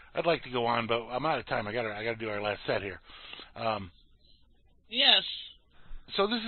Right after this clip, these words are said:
Speaker 1: is brand new from Powerwolf. Uh, I've played,
Speaker 2: Okay.
Speaker 1: I've played, played several Powerwolf songs on the show before. Whether you recall them or not, I don't know. Uh,
Speaker 2: <laughs>
Speaker 1: but this is brand new off of their new upcoming, uh,
Speaker 2: Cool.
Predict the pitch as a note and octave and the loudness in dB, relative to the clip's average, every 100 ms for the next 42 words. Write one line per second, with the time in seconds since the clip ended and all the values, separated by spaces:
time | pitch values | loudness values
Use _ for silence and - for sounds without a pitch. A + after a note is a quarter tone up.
0 | G#3 C#3+ E3 D#3 D#3 D3 A2 G#2 F3 C#3+ | -4 2 4 4 2 -2 -6 4 6 8
1 | A2 G2+ G2 - - - - - - - | 4 0 -4 -6 -14 -20 -20 -20 -20 -8
2 | A#2+ A#2+ A2+ - - - - - - - | -2 0 -2 -6 -12 -14 -18 -20 -20 -20
3 | - - E3 - G#3 E3+ F3+ C#4+ - F3+ | -10 -8 -6 -2 0 4 2 2 0 -2
4 | F#3 G#3 F#3 D3 - - F3+ D#3+ C3 E3+ | 0 2 2 0 -10 -4 0 0 2 2
5 | C3 A#2+ C3 A#2+ A2+ A2 G#2+ C3 A#2 G#2+ | 4 4 4 4 4 0 -2 -2 -2 -2
6 | A#2 G#2 - C3 A2 D#3 C3+ - - - | -4 0 2 2 2 4 4 2 -6 -18
7 | - - A3 F3+ D3 B2+ - C3+ C3 B2+ | -12 2 6 6 4 2 6 6 6 4
8 | B2+ C3+ - F#3 B2+ A#2 A#2 C3 - - | 4 4 6 6 6 4 4 4 2 -8
9 | - - - D#3+ E3 D3+ C#4+ - B3 - | -20 -20 -6 -2 0 6 8 8 6 0
10 | - G3+ A3+ G#3 D#3+ E3 D#3 D3+ D#3 D3 | -2 2 2 2 2 4 4 4 4 4
11 | C#3+ C3+ C#3+ D3 D3+ C#3+ - D#3+ D3 C3+ | 2 -4 -2 0 2 0 2 0 2 0
12 | C3+ B2 A#2 A#2+ | -2 -2 0 0